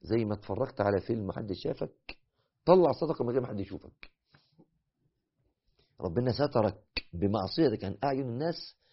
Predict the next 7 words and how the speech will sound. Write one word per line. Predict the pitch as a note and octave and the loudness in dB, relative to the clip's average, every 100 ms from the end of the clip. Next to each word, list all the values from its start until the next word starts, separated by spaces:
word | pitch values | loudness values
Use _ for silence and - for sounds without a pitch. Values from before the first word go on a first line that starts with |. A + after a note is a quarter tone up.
| _ _ _ B2 | _ _ _ 2
أتم | B2 - G3 C#3+ A#2+ A2 | 2 2 0 0 -2 0
هذا | G#2 A#2+ F3 D#3+ C#3 | 2 4 4 4 2
الستر | - - F3 - F2 D2+ - _ - | -2 -2 -2 0 -4 -4 -10 _ -8
بفضل | E2+ C#3 C#3+ A2+ | 0 2 2 2
الله | A2+ C3+ A#2+ | 2 4 2
جل | A2 G#2+ G#2+ | 0 0 0
وعلا | G2+ C#3+ F3+ | 2 4 2